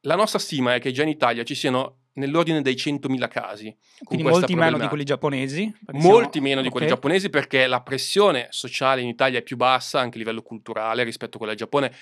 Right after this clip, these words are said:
Speaker 1: Il
Speaker 2: Mm.
Speaker 1: Giappone è una società ipercompetitiva,
Speaker 2: Mhm.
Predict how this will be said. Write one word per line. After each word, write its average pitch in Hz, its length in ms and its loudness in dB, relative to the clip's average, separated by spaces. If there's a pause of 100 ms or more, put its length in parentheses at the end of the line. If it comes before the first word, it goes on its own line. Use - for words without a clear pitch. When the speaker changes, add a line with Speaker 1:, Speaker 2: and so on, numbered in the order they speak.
(140)
Speaker 1:
Il - 80 -18
Speaker 2:
Mm. - 20 -14
Speaker 1:
Giappone 139 300 0
è - 20 -2
una 127 100 -4
società - 460 -6
ipercompetitiva, 117 1120 -6
Speaker 2:
Mhm. 151 400 -8